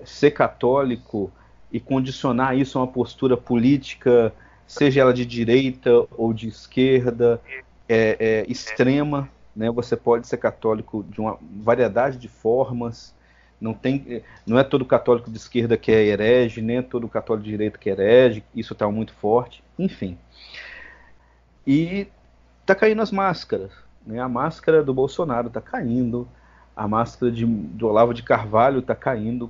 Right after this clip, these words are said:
porque ele, todo mundo, ele acabou de afirmar que não, não teve nenhuma morte no mundo por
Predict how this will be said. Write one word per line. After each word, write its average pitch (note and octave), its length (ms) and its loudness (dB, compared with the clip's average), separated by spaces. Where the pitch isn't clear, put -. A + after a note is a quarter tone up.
porque - 320 -10
ele, A#2 420 -2
todo B2+ 240 2
mundo, C#3 280 2
ele - 220 -4
acabou A#2+ 320 2
de C#3 80 0
afirmar B2+ 480 -4
que - 140 -8
não, C#3+ 220 -4
não B2 380 -6
teve B2+ 300 -4
nenhuma D3 260 -4
morte B2+ 400 -4
no C3 80 -2
mundo A#2 380 0
por A2 320 -4